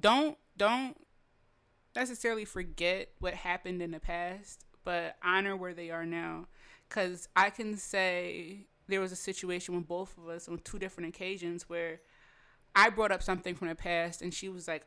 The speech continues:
"I'm not there anymore." And then, you know, she expected me to react the same way I, I usually react in the past. And I had to tell her, "I'm not there anymore." You know what I mean?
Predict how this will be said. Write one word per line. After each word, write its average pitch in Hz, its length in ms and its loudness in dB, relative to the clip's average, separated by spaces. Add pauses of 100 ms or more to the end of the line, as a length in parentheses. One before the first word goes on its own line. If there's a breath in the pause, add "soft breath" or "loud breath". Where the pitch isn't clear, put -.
"I'm 190 160 6
not 165 240 0
there 180 140 2
anymore." 160 600 0 (460 soft breath)
And 175 180 2
then, 165 480 2
you 175 120 2
know, 160 380 0 (300)
she 233 340 4
expected 196 480 2
me 185 160 2
to 180 80 0
react 170 300 -2
the 170 80 -8
same 170 260 -2
way 165 160 -2
I, 175 300 8 (200)
I 170 120 8
usually 180 400 0
react 160 400 -2
in 151 60 -4
the 156 80 -4
past. 156 420 -4
And 160 100 -2
I 165 60 4
had 170 120 2
to 156 60 -6
tell 160 180 -2
her, 165 380 -4 (220)
"I'm 175 160 6
not 151 180 -2
there 175 140 0
anymore." 147 480 -6 (400 soft breath)
You 190 80 2
know 190 80 8
what 185 80 8
I 185 60 4
mean? 185 340 2